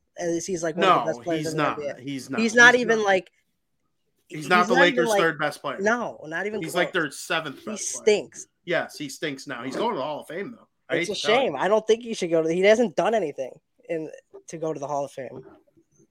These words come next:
Speaker 1: But
Speaker 2: Uh, averaging a triple-double for an entire season is not easy, is it?
Speaker 1: For a
Speaker 2: Pretty sure that
Speaker 1: season,
Speaker 2: was
Speaker 1: though,
Speaker 2: hard.
Speaker 1: it's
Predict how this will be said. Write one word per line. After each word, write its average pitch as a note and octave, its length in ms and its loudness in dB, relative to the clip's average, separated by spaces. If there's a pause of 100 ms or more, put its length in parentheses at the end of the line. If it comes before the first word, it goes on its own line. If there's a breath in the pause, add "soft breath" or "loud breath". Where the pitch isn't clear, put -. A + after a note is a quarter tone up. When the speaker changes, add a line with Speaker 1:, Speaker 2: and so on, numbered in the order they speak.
(360)
Speaker 1:
But C#3 240 -8 (180)
Speaker 2:
Uh, D3+ 420 -16 (220)
averaging D3+ 460 -6
a B2+ 60 -6
triple-double C3 640 -6
for A#2+ 160 -10
an A2+ 80 -12
entire B2+ 340 -8
season C3 420 -12
is G#2+ 340 -20 (1160)
not A#2 380 -10 (300)
easy, B2 320 -16
is A#2 220 -16
it? - 20 -14
Speaker 1:
For G3 100 4
a F3+ 80 6
Speaker 2:
Pretty - 60 -2
sure F#3 100 0
that B3 240 2
Speaker 1:
season, C#3 120 0
Speaker 2:
was B2+ 60 -4
Speaker 1:
though, A#2+ 80 -6
Speaker 2:
hard. D3+ 220 0
Speaker 1:
it's - 160 -18